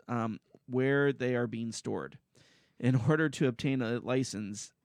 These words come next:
uh, individuals must also complete twenty-four hours of training. Individuals can be stripped of their license and must get their licenses renewed.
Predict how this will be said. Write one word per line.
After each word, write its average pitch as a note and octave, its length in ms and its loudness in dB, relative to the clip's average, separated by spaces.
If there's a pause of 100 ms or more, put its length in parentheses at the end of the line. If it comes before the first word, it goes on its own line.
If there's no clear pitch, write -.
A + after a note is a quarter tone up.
(140)
uh, A#2 200 -2
individuals D3+ 600 -2
must B2+ 180 -4
also C3+ 240 0
complete C3 460 -4
twenty-four C#3 360 -2
hours B2 200 0
of - 60 -8
training. D#3+ 460 -4 (440)
Individuals F3 580 4
can C#3 160 -2
be B2 80 0
stripped F#3 340 -2
of E3 80 0
their C3+ 140 2
license C3 460 0
and B2 200 -2
must C3 280 -2
get C3 140 -2
their B2 120 0
licenses A2+ 580 -4
renewed. B2 460 0